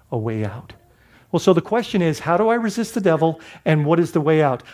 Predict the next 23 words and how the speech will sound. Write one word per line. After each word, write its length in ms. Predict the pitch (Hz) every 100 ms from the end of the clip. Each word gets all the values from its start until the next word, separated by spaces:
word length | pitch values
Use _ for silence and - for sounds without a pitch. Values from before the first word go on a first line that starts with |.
| -
I'm 240 | 147 196
gonna 200 | 220 202
tell 340 | 196 - 196 214
you 220 | 214 226
that 160 | 190 160
it's 180 | 143
found 420 | - 180 175 180 170
in 100 | 147
the 80 |
Word 360 | 131 135 147 147
of 140 | 127
God. 340 | 139 123 107 107 - _ _ _ _
Use 320 | - 151 170 156
your 80 |
fighting 380 | 139 139 127 120
words. 400 | 110 104 107 - _ _ _ _ _ _ _ _ _ _ _ _ _ _ _ _ _ -
Not 180 | 180 214
if, 240 | 208 -
but 140 | 175
when 400 | 156 147 190 214
you 160 | 208 190
face 480 | - - 190 185 -
temptation, 920 | - 151 - 208 214 - 254 269 -